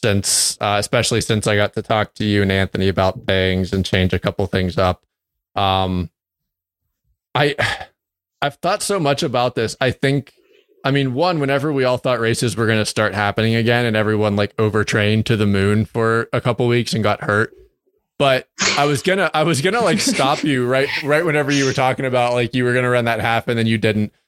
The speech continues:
Speaker 1: I, like, I s-, I feel like everybody I know on I G for, like, a six or eight week span was, like, training for a half, gonna run a half, me included. And then we were like,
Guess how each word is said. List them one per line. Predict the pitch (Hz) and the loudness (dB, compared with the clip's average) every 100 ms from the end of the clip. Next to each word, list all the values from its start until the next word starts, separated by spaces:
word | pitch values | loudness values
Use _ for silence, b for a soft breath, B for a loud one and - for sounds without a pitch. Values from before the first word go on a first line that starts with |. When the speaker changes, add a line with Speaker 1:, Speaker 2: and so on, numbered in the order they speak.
| _ _ _ | _ _ _
Speaker 1:
I, | 160 196 - - _ _ _ _ - | 0 0 -2 -8 _ _ _ _ 0
like, | 208 - - _ _ _ | 0 -2 -12 _ _ _
I | - | -2
s-, | 247 - | 0 0
I | 240 | -2
feel | 185 320 | 0 0
like | 339 - - | 0 -2 -2
everybody | 185 214 202 196 190 | -2 0 0 0 2
I | 170 | 0
know | 156 156 | 0 0
on | 147 139 | 0 0
I | 143 147 | 0 0
G | 127 139 139 123 | 0 0 0 0
for, | 113 160 | -2 -2
like, | 135 135 - | 0 0 -2
a | 127 | -2
six | - 180 175 - | 0 0 0 0
or | 180 - | -2 0
eight | 151 160 | 0 0
week | 147 135 | -2 -2
span | - 135 131 127 | -2 0 0 0
was, | 123 | -2
like, | 120 120 - | 0 0 -2
training | - 170 175 | -2 0 0
for | 175 190 | 0 0
a | |
half, | 190 220 190 - | 2 0 -2 -4
gonna | - 160 170 | -2 0 0
run | 180 | 0
a | 185 | 2
half, | 208 202 - _ _ _ | 2 0 -2 _ _ _
me | 147 185 | -2 0
included. | 160 - 185 147 135 135 | 0 0 0 2 0 0
And | 143 | -2
then | 147 | -2
we | 151 | 0
were | |
like, | 147 143 | 0 -2